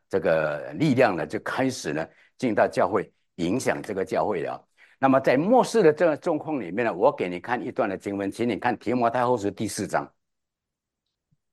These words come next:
提摩太后书第四章，Second Timothy chapter four。提摩太后书的这个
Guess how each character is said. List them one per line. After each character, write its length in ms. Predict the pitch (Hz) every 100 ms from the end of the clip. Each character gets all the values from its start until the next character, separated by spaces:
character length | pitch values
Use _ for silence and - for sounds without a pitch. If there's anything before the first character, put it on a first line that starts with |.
| _
提 160 | - 107
摩 180 | 127 113
太 240 | 131 113
后 180 | 104 104
书 120 | 92
第 220 | 76 -
四 240 | - - 80
章 260 | 69 64 _ _ _ _ _ _ _ _ _ _ _ _ _ _ _ _ _ _ _ _ _
，Second 420 | - - 113 120 110
Timothy 420 | 110 101 98 107
chapter 240 | - -
four。 400 | 78 - - - _ _ _ _ _ _ _ _ _ _ _ _ _ _ _ _ _ _ -
提 200 | - 151
摩 200 | 196 180
太 220 | 185 175
后 260 | - 175
书 320 | 143 - 147 139
的 200 | 120 107
这 140 | 139
个 320 | 127 127 104